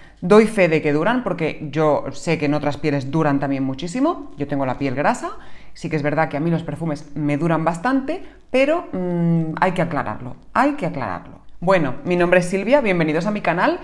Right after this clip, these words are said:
Ya sabéis que si os gusta el vídeo os animo a que le deis like y también os animo a que os suscribáis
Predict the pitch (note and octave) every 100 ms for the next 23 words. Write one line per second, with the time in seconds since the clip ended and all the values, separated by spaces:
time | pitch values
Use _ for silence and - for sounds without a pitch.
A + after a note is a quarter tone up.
0 | - - - F#3 F3+ F#3+ F3+ F3 F3+ E3+
1 | F3 D#3+ D#3+ E3+ G3+ G3 E3 D3+ D3 E3+
2 | D3+ C#3 - E3+ E3+ E3+ F3+ F#3 D#3+ -
3 | F3 E3 D#3 D#3+ F3 E3+ - D#3 D#3+ B3+
4 | C#4 C4+ A#3+ A3+ A3+ G#3+ F#3+ F#3+ - A3+
5 | G3 G3+ - F3+ - D#3+ C#3 D#3 -